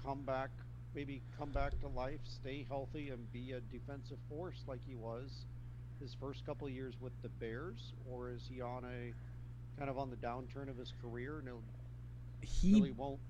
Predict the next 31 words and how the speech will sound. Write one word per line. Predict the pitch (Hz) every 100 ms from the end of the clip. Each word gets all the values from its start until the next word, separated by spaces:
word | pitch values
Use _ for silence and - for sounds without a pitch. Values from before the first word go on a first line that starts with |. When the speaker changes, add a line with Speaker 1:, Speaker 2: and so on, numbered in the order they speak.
| -
Speaker 2:
beat | 165 -
Speaker 1:
be | 165
Speaker 2:
the | 151
Speaker 1:
as |
Speaker 2:
crap | 156 131
Speaker 1:
big | 135
Speaker 2:
out | 120
Speaker 1:
of | 107
Speaker 2:
of |
Speaker 1:
a | 107
difference | 98
Speaker 2:
himself. | 113 95 95
Speaker 1:
maker? | 107 120
Speaker 2:
He | 120 160
beat | 147 156 -
the | 123
crap | - 127 120 117
out | 98
of | 95
himself | 95 85 95 87 - -
for | - 82
Chicago. | - - 69 64 - - - - - - - - - - - - - - - - - - - - - - -
I | 107
still | - - 139
think | - 131 117
he | 123
has, | 123 113 104 - - - - -
he | 107 117
has | 113 101 - - - 117 101
that | 107 104 - -
spirit, | - - 127 143 170